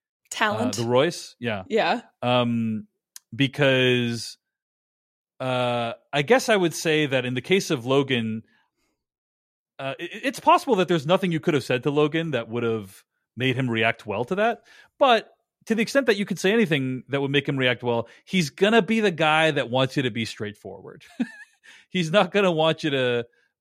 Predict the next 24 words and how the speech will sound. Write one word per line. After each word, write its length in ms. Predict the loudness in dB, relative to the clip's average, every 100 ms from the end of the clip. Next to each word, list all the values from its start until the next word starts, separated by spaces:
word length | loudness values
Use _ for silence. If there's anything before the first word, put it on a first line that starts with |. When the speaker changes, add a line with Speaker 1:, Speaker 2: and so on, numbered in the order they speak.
| 0
Speaker 2:
beat 180 | 2 4
around 220 | 4 2
the 60 |
bush, 240 | 0 0 -2
which 120 | -6
is 80 | 0
what 120 | 2
I 60 | 2
thought 240 | 0 0
the 140 | -2 -4
assistant 420 | -4 -6 -6 -4
did 180 | -6 -6
in 80 | -10
that 180 | -14
case, 340 | -16 -18 -18 -14
you 100 | -8
know? 180 | -4 -4 -8 -20 -20 _ 0
Speaker 1:
I, 180 | 0 -2
yeah, 400 | -2 0 0 -4
to 120 | -6 -4
me, 500 | -2 -2 -2 -4 -8 _ 2
I, 440 | 2 2 -2 -8 _ _ _ _ _ _
I 240 | 0 0 -2
felt 760 | -6 -4 2 4 4 -2 -10